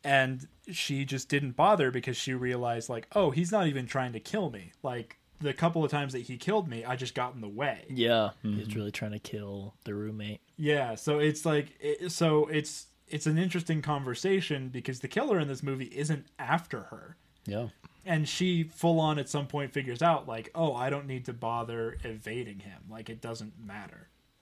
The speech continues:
Speaker 1: And that makes, like, the suicide sequence even weirder, 'cause if she figures out at some point, "He's not even after me," then that begs the question, why did you keep offing yourself to, like, just go to bed at the end of the day and let it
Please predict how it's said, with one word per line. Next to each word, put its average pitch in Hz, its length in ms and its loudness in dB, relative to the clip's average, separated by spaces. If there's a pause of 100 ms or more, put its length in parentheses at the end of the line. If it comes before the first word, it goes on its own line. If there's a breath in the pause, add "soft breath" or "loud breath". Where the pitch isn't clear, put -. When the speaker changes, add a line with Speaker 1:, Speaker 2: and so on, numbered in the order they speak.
(140)
Speaker 1:
And 160 220 4
that 185 140 6
makes, 202 220 2
like, 175 120 4
the 147 60 0
suicide 151 400 2
sequence 135 380 -4
even 127 280 -2
weirder, 131 360 -2
'cause 165 180 0
if 165 80 2
she 214 140 0
figures 175 320 2
out 135 160 6
at 131 60 -4
some 131 200 -4
point, 131 300 -6 (440 loud breath)
"He's 151 280 2
not 147 200 0
even 120 220 -4
after 123 460 -2
me," 196 360 -2 (640 soft breath)
then 151 200 2
that 147 240 2
begs 147 240 0
the 143 80 -4
question, 139 400 -2
why 120 160 -2
did 147 100 -4
you 147 80 -2
keep 131 240 -8
offing 131 380 -2
yourself 180 360 -2
to, - 80 -8
like, 127 160 -6
just - 220 -8
go 175 140 0
to 170 80 0
bed 143 240 -2
at 143 80 -2
the 113 120 -8
end 110 140 -6
of 107 80 -6
the 110 60 -8
day 107 500 -6
and 120 180 -8
let 120 160 -6
it 127 160 -6